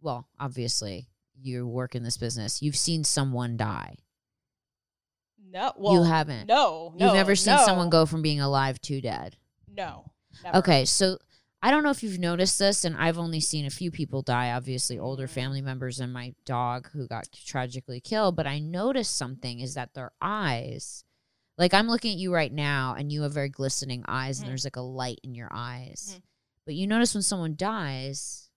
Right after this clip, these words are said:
Speaker 2: It just goes.
Speaker 1: there's
Speaker 2: Yeah.
Speaker 1: no light.
Speaker 2: Yeah.
Speaker 1: It's sort of just empty, just like when you see, like, a squirrel who's been hit by a car, you can know they're dead because it's just,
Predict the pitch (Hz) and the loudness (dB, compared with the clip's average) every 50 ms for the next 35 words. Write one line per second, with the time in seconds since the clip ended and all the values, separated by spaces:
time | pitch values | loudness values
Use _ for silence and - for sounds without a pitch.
0 | _ _ _ 165 _ _ 165 _ _ 156 151 156 151 151 147 - - - - - | _ _ _ _ _ _ _ _ _ -20 -18 -18 -18 -18 -18 -16 -16 -16 -16 -18
1 | _ _ - 190 190 185 165 175 185 185 185 180 170 170 170 160 156 147 139 131 | _ _ -4 -2 0 0 0 0 0 0 0 0 0 0 2 2 2 2 0 -2
2 | 110 - _ _ _ _ _ _ _ _ - 208 208 202 196 185 196 - - - | -6 -10 _ _ _ _ _ _ _ _ -4 0 0 2 4 4 4 4 4 2
3 | - 202 196 196 196 185 165 - - 185 175 - - - - 180 180 175 - 156 | 4 4 4 4 2 0 0 0 0 0 0 0 -2 0 0 0 0 0 0 -2
4 | 147 143 175 175 - 202 180 175 180 170 160 156 - - 170 160 - 147 139 - | 0 2 2 2 4 4 2 2 2 0 0 0 0 0 0 0 0 0 -2 -2
5 | - - - 147 147 147 151 151 151 - - 143 143 139 147 135 - 147 139 131 | -2 0 2 2 4 4 4 4 2 2 0 -4 -2 -2 -4 -2 -2 -2 -2 -2
6 | 131 - - 143 139 139 143 151 139 - 151 143 139 139 139 139 139 139 147 135 | -2 0 2 2 2 2 2 0 -4 -4 -4 -4 -4 -2 -2 -2 0 0 0 -2
7 | 135 131 151 160 170 170 165 151 147 - 143 139 131 139 127 - - - 160 151 | 0 2 4 6 6 6 4 0 -6 -4 -4 -6 -4 -6 -6 -4 -4 -4 -4 -6
8 | - - | -6 -10